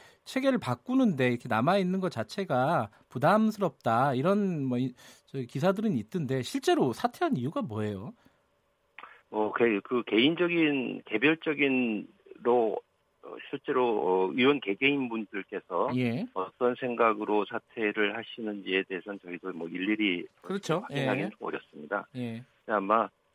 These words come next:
Speaker 2: 어, 저희가, 어, 그 당시에 이해하고 있기로는 최저임금 결정 체계가 개편되면은 좀
Speaker 1: 네.
Speaker 2: 그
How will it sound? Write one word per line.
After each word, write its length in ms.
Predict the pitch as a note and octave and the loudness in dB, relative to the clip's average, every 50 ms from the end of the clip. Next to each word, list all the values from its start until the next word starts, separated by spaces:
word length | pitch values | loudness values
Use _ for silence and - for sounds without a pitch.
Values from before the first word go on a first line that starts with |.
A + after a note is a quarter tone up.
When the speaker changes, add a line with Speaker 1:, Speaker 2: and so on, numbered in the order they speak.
| _ _ - | _ _ -14
Speaker 2:
어, 180 | - G2 F#2+ F2 - | -8 -8 -8 -6 -2
저희가, 640 | A2 G#2+ A2 A2 G#2 - A#2 A2+ G#2+ G2+ G2+ F#2+ | 0 0 2 2 2 2 4 6 6 6 6 4
어, 260 | F#2 F#2 F#2 F2+ F2+ E2+ | 4 2 4 2 2 0
그 100 | - G#2+ | -2 -6
당시에 580 | - G2+ G#2 G2+ - - - A2 G2+ G2+ G2 | -4 -4 -4 -4 -8 -12 -8 -2 0 2 2
이해하고 460 | F#2 F2+ F2+ G2 G2 F#2+ G2+ G2 A2 G2+ | 2 2 0 0 2 2 0 0 -2 -8
있기로는 600 | E2+ _ _ - F2+ F2 F#2+ A#2+ A#2+ F#2 D2+ - _ _ _ _ _ _ _ - - | -10 _ _ -10 -8 -4 -2 -2 -2 -2 -4 -10 _ _ _ _ _ _ _ -6 -4
최저임금 320 | C#3+ C#3+ D#3 D3 D3+ D3 | 0 2 2 4 4 2
결정 340 | C3+ G2 G2+ - - D3 C#3+ - | 0 0 -6 -4 -4 -6 -6 -6
체계가 480 | - D3+ C3 B2 A#2+ A2+ - A2+ G2+ F#2+ - | -4 -2 0 2 2 2 2 2 2 2 0
개편되면은 1200 | - G2 - _ - A#2+ G#2+ G#2 G#2 G2 F#2 G2 F2+ F2+ F2+ E2+ F2+ F2+ F2+ F2 F#2+ A2 A2 G2+ - - | -4 -18 -16 _ -6 -6 -4 -4 -4 -4 -2 -2 -2 -2 -2 -4 -4 -4 -4 -4 -4 -4 -4 -4 -4 -4
좀 80 | G#2+ | -2
Speaker 1:
네. 240 | G2 B2 A#2+ B2 D3 E3+ - | -2 -2 -4 -6 -8 -10 -8
Speaker 2:
그 160 | E2+ E2+ | -6 -6